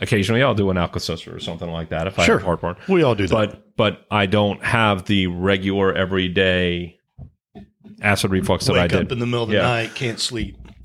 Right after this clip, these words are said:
Speaker 1: The other one that I just thought about was actually, uh, I was on a, um, a drug singular for nasal congestion and all of that type of stuff, uh, and, uh, allergies. And I don't have that anymore either.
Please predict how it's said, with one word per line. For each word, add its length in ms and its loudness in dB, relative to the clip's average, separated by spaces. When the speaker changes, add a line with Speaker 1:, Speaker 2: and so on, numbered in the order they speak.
Speaker 1:
The 140 4
other 160 4
one 180 2
that 140 2
I 100 2
just 220 -2
thought 160 4
about 260 0
was 220 0
actually, 600 2
uh, 60 -4
I 400 2
was 180 2
on 140 2
a, 340 0
um, 480 -2
a 180 0
drug 380 0
singular 600 0
for 840 2
nasal 460 0
congestion 760 0
and 140 -4
all 300 2
of 80 -4
that 220 2
type 220 0
of 100 -4
stuff, 400 0
uh, 380 2
and, 380 0
uh, 240 0
allergies. 640 -2
And 540 0
I 40 0
don't 180 4
have 160 2
that 200 2
anymore 380 0
either. 380 0